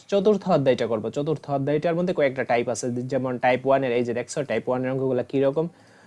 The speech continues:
তো এইরকম নিয়মের এখানে কয়েকটা অঙ্ক দেওয়া আছে। তারপর টাইপ টু, তো টাইপ টু এর এরকম নিয়মে কয়েকটা অঙ্ক দেওয়া আছে। তুমি যদি কটা করো তাহলে বাকি অঙ্কগুলো সেম নিয়মে তোমরা পাবা। হ্যাঁ,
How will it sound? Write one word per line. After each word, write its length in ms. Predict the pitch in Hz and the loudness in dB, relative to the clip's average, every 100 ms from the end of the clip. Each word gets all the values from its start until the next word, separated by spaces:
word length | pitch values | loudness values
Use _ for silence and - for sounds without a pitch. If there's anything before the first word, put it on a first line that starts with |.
| - | -2
তো 160 | 123 104 | 2 4
এইরকম 440 | 151 180 185 175 | 4 6 6 4
নিয়মের 420 | 160 180 214 185 | 4 4 4 4
এখানে 500 | 127 - 139 131 131 127 _ _ - | 4 2 -2 0 -2 -6 _ _ 2
কয়েকটা 300 | 147 135 143 | 4 4 2
অঙ্ক 220 | 151 156 | 4 4
দেওয়া 260 | 139 135 127 | 6 6 6
আছে। 340 | - 135 127 | 2 -2 0
তারপর 360 | 127 120 135 123 | 0 0 2 0
টাইপ 280 | 135 131 135 - | 2 0 0 -2
টু, 260 | 143 135 - _ _ _ | 0 0 -4 _ _ _
তো 120 | 127 | 2
টাইপ 200 | 113 135 - | 4 2 4
টু 80 | 160 | 6
এর 80 | 151 | 6
এরকম 300 | 151 156 151 | 6 4 4
নিয়মে 280 | 147 147 139 | 2 2 2
কয়েকটা 300 | 135 127 143 | 2 2 0
অঙ্ক 180 | 143 | 0
দেওয়া 200 | 139 139 | 2 2
আছে। 120 | 127 131 | 2 0
তুমি 180 | 131 | -2
যদি 160 | 135 135 | 0 0
কটা 280 | 160 156 151 | 4 4 4
করো 200 | 143 180 | 2 2
তাহলে 300 | 190 123 127 | 2 0 0
বাকি 280 | 117 127 156 | 0 0 0
অঙ্কগুলো 400 | 151 156 135 113 | 2 2 2 0
সেম 300 | - 151 160 | 0 2 4
নিয়মে 360 | 160 160 151 135 | 4 2 2 0
তোমরা 240 | 117 113 | -2 -4
পাবা। 360 | 113 107 92 - _ _ _ | -4 -6 -6 -12 _ _ _
হ্যাঁ, 180 | 180 | -6